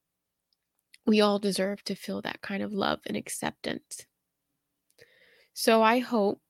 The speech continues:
that in sharing this, if you have herpes or have had chlamydia or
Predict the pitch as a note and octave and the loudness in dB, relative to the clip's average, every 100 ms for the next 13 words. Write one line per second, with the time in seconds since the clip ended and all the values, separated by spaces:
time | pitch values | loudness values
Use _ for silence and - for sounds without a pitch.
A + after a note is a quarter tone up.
0 | _ - G3+ F#3+ - - C4+ C4+ B3+ A#3 | _ -4 -2 -2 0 6 8 8 4 4
1 | E3 F#3+ - - - _ _ _ _ _ | 2 0 -2 -10 -14 _ _ _ _ _
2 | _ _ _ _ _ _ _ _ _ _ | _ _ _ _ _ _ _ _ _ _
3 | _ _ _ _ _ _ - G#3+ G#3+ A3 | _ _ _ _ _ _ -10 -2 2 4
4 | A#3+ C4 F4+ _ _ _ _ _ _ - | 4 2 -2 _ _ _ _ _ _ -14
5 | - G#3 G3 G#3 B3 - - _ - F3 | -4 0 0 0 -6 -16 -20 _ -4 -4
6 | F3 G3 F#3+ G#3 - - - E3 - - | -4 -6 -6 -6 -8 -8 -4 -2 -4 -10
7 | - - - - _ - F3+ F3 F#3 F3 | -20 -20 -20 -20 _ -10 0 4 4 2
8 | - F3+ F#3 F#3 F3+ F3 E3+ - E3 D#3 | -4 0 2 2 0 0 -2 -2 -2 0
9 | E3+ | -2